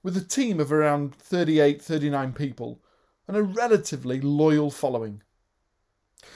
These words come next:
And yet, within ninety minutes of beginning the audit,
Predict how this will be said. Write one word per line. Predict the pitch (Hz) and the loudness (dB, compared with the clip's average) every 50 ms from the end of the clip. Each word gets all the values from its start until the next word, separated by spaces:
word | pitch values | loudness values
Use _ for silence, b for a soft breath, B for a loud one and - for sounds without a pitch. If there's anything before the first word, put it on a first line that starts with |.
| B B B B | B B B B
And | 185 190 202 | 2 4 4
yet, | 214 208 - - | 4 4 2 0
within | 180 185 160 196 185 180 180 185 190 196 | -4 -4 -2 0 0 2 2 2 2 2
ninety | 214 214 220 220 214 - - 214 208 | 0 0 0 0 0 -2 -2 -2 -2
minutes | 202 196 170 - - - - - | 0 0 -2 -4 -8 -10 -10 -8
of | 131 120 | -6 -2
beginning | 151 151 135 160 156 151 151 147 147 | -2 -2 0 0 0 0 0 0 2
the | 151 156 | 2 4
audit, | 151 147 135 113 117 - - _ - | 4 4 4 2 -2 -12 -16 _ -20